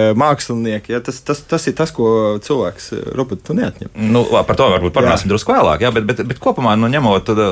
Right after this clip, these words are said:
Speaker 2: arī šādas, ā, pusautomatizētas sistēmas, te liekas, ka vismaz mūsu kaimiņu zemēs tomēr palika arī tā, ka tur cilvēki arī ir vietas, kur, kur pieņem šādas tos, to depozītus, jā, un ne tikai automāti tie būs, bet,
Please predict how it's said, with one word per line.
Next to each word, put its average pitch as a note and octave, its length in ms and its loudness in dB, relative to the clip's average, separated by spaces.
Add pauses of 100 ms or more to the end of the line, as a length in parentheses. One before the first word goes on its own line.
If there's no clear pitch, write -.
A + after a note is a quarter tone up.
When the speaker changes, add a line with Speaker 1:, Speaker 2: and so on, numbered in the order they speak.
Speaker 2:
arī A2+ 220 0
šādas, F2+ 520 0 (160)
ā, G2+ 200 2 (520)
pusautomatizētas F2 840 0
sistēmas, A2 480 0
te C3 80 0 (320)
liekas, - 400 -4
ka A2 140 2 (120)
vismaz G#2 560 -2
mūsu G#2 220 0
kaimiņu G#2 580 4
zemēs A2 380 0 (160)
tomēr A2+ 340 0
palika A#2 480 0
arī C#2 140 -2
tā, E2 180 2
ka - 120 -8
tur - 180 -8
cilvēki D#2+ 560 0
arī C#2+ 160 0
ir F2+ 200 2
vietas, D2+ 380 -2
kur, D2+ 300 -4
kur - 180 -8
pieņem C2 400 -2
šādas - 400 -2
tos, - 240 -8
to - 80 -6
depozītus, C2+ 640 -4
jā, C#2 80 -2
un C#2 160 0
ne C2+ 80 0
tikai C2 240 0
automāti C#2+ 540 -2
tie C2 100 -2
būs, E2 320 0
bet, - 240 -6